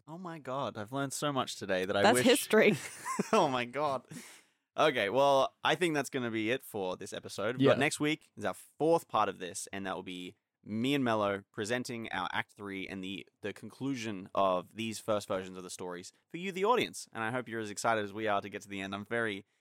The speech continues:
Speaker 1: very curious, very excited, uh, trepidatious maybe. This has been Fixing the Sequel Trilogy, and we're here every week talking about Star Wars and writing.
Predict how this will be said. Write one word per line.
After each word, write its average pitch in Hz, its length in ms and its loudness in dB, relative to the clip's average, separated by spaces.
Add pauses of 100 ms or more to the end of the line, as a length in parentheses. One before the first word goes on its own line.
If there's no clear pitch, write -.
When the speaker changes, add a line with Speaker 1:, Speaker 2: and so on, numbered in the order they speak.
(200)
Speaker 1:
very 196 180 2
curious, 196 560 -2
very 160 180 4
excited, 151 520 0 (200)
uh, 110 480 2
trepidatious 131 540 -2
maybe. 139 240 -10 (240)
This 196 160 4
has 175 100 -2
been 156 220 0
Fixing 160 340 0
the 139 80 -2
Sequel 131 240 -2
Trilogy, 107 420 -2
and 104 280 -2
we're 117 160 0
here 110 180 -2
every 160 220 0
week 104 160 -4
talking 101 200 -12
about 92 120 -10
Star 92 200 0
Wars 95 200 0
and 87 260 -10
writing. 120 320 -4